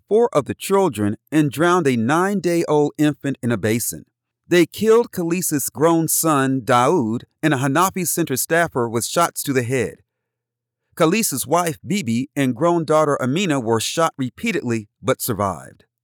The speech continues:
The killers were never properly brought to justice, which only further inflamed Khalees, who was still nursing a grudge against the U S government for denying him certain G I Bill benefits. But what now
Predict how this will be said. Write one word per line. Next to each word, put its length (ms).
The 120
killers 460
were 120
never 380
properly 480
brought 320
to 120
justice, 540
which 240
only 240
further 400
inflamed 560
Khalees, 480
who 80
was 160
still 280
nursing 440
a 80
grudge 400
against 260
the 120
U 200
S 140
government 500
for 180
denying 460
him 160
certain 440
G 240
I 180
Bill 320
benefits. 680
But 120
what 240
now 240